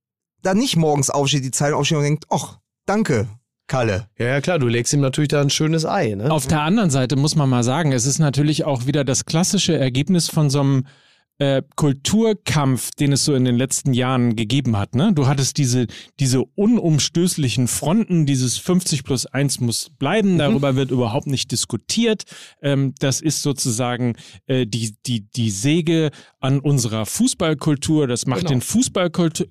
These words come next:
Speaker 3: kaputt. Alles in sich ja richtig,
Speaker 2: Mhm.
Speaker 3: aber eben auch eine total dogmatische Haltung, in der man jahrelang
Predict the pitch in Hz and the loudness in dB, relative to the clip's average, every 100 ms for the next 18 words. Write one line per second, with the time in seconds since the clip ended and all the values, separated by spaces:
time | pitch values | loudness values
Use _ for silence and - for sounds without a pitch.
0 | - 156 - 196 - - - - 175 233 | -4 -4 -2 -4 -4 -20 -20 -8 -2 0
1 | 226 208 180 151 196 170 139 123 247 - | 0 0 2 2 0 0 0 0 -2 -2
2 | 151 311 208 117 214 - _ _ _ _ | 0 0 -2 -2 -4 -6 _ _ _ _
3 | _ _ _ _ _ _ - 143 175 247 | _ _ _ _ _ _ -4 0 2 2
4 | 285 _ 202 196 220 220 - 160 233 - | -2 _ -2 2 2 0 0 0 2 0
5 | - _ _ _ _ - 160 180 180 175 | -6 _ _ _ _ -6 -2 2 2 2
6 | 170 160 _ _ _ - 175 165 202 208 | 0 -2 _ _ _ -2 -2 0 -2 0
7 | 220 160 180 170 160 165 165 151 165 120 | 0 0 -2 2 2 2 0 -2 0 0
8 | 143 247 - 160 330 - - _ _ _ | 0 0 0 0 -2 -6 -20 _ _ _
9 | _ _ _ _ _ _ - 170 156 180 | _ _ _ _ _ _ -2 0 2 2
10 | 196 202 190 180 160 135 147 202 220 156 | 2 2 2 0 0 0 0 0 0 0
11 | 139 170 277 | 0 0 0